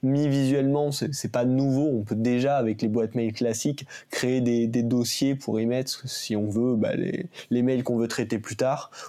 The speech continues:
ou même avec certaines applications de mail qui sont compatibles avec n'importe quel service de mail, on peut, euh, se recevoir une notification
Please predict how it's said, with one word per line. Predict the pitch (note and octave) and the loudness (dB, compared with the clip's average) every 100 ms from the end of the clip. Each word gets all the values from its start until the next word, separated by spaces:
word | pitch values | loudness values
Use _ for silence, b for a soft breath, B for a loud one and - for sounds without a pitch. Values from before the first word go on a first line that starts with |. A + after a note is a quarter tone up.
| - | 0
ou | |
même | B2 C#3+ C3+ | 2 2 2
avec | A2 | 0
certaines | - B2+ B2+ B2+ A2+ A#2+ | -2 -2 0 0 2 0
applications | C3+ C3+ C3+ B2 - | 0 -2 -2 -2 0
de | B2+ | 0
mail | B2 C#3 C3 - B B | 0 0 0 -2 B B
qui | - | -4
sont | B2+ | -2
compatibles | A#2 B2+ B2 A#2 D3 A#2+ | 0 -2 0 0 0 2
avec | G#2+ - | 0 -2
n'importe | A#2 A2+ A#2+ - | -2 -2 -4 -2
quel | C3 B2 | -2 0
service | - - C#3 C3+ C#3 C3 A#2+ | -2 -2 -2 0 0 0 2
de | A#2+ | 2
mail, | A#2+ B2+ G#2+ - B B - | 2 2 0 -2 B B -4
on | B2+ | -2
peut, | A#2+ C3 C#3+ A2 | 0 0 2 0
euh, | |
se | G#2+ - | -2 -4
recevoir | A#2+ C#3+ C#3+ - B2+ C3+ C3+ | -2 -2 0 0 0 2 2
une | B2+ | 2
notification | A#2+ - - B2+ A#2 C#3+ | 0 -4 -4 -2 -2 -2